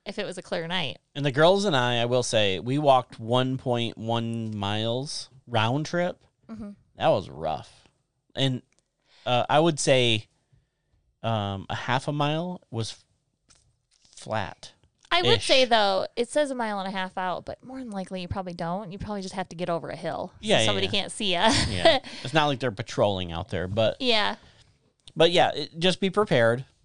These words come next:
Speaker 2: It's gonna be hard climbing the dunes because it's elevation, and depending on what time of year you go, it's gonna be either hot or cold.
Speaker 1: <laughs>
Speaker 2: Um, just wear the proper clothing, the footwear,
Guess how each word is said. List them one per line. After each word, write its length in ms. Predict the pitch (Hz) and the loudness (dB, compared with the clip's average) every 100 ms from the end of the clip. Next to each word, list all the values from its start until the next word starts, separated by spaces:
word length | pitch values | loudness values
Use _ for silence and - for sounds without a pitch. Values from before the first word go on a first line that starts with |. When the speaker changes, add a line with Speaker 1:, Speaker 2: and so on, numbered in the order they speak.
| _ _ _ | _ _ _
Speaker 2:
It's 160 | 135 - | -8 -4
gonna 220 | 139 139 | -4 -2
be 380 | 143 143 139 - - | 0 0 -2 -6 -6
hard 480 | - 120 117 113 - _ | 2 2 2 -2 -12 _
climbing 440 | - 120 120 120 | -8 -4 -2 -2
the 60 | 120 | -4
dunes 420 | 117 113 113 110 | -4 -4 -4 -6
because 260 | 110 117 101 | -8 -10 -10
it's 140 | 98 - | -12 -10
elevation, 920 | 107 107 101 135 135 143 131 131 131 - | -8 -6 -4 -4 -2 -4 -4 -4 -4 -8
and 320 | 101 92 95 | -10 -10 -10
depending 320 | 107 123 117 | -6 -6 -4
on 260 | 107 104 95 - | -4 -6 -10 -12
what 160 | 104 - | -12 -10
time 140 | 98 | -12
of 60 | 95 | -10
year 240 | 95 123 | -6 -4
you 180 | 120 117 | -4 0
go, 320 | 117 113 110 | 2 2 0
it's 140 | - - | -8 -10
gonna 140 | 101 | -10
be 120 | 101 | -10
either 140 | 98 87 | -10 -10
hot 360 | - 120 113 - | -4 0 0 -2
or 120 | 120 | -6
cold. 540 | - 104 - 87 - - _ _ _ _ - | -4 -6 -4 -6 -8 -16 _ _ _ _ -10
Speaker 1:
<laughs> 80 | 233 - - | -6 -6 -4
Speaker 2:
Um, 540 | 117 110 98 95 98 113 _ _ _ _ _ _ _ _ - | -4 -2 -4 -6 -10 -14 _ _ _ _ _ _ _ _ -10
just 140 | 135 127 | -6 2
wear 180 | 135 | 2
the 80 | 127 | 2
proper 320 | 120 123 120 | 2 0 0
clothing, 560 | 110 147 143 143 139 131 | 0 2 4 4 2 0
the 100 | 117 | -2
footwear, 720 | - 147 - 135 131 131 123 | -2 -2 0 2 4 2 0